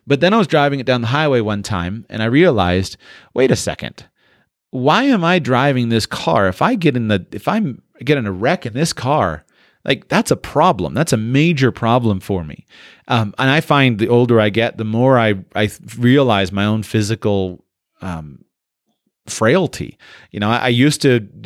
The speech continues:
I, I've done, I put so many roofs on houses, but these days I would be hard pressed to go and spend a ton of time up on the roof just out of the physical danger of it. It's like, it's not worth it to me. And so the same thing with the old car. I kinda, I kinda quit driving it and eventually sold it 'cause I, I, I thought,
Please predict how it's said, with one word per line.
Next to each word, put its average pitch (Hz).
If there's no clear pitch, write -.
I, 123
I've 123
done, 131
I 110
put -
so 156
many 151
roofs 143
on 98
houses, 85
but -
these 143
days 110
I 127
would 147
be 127
hard 123
pressed 131
to 117
go 110
and 110
spend 107
a 98
ton 110
of 101
time 110
up 104
on 101
the 101
roof 147
just 117
out 104
of 95
the 101
physical 104
danger 170
of 78
it. -
It's -
like, 135
it's -
not -
worth 180
it -
to -
me. 85
And 147
so 165
the 151
same 196
thing 185
with 147
the 135
old 117
car. 202
I 113
kinda, 135
I 127
kinda 143
quit 110
driving 110
it -
and -
eventually 104
sold 147
it 92
'cause 147
I, 143
I, 135
I 143
thought, 143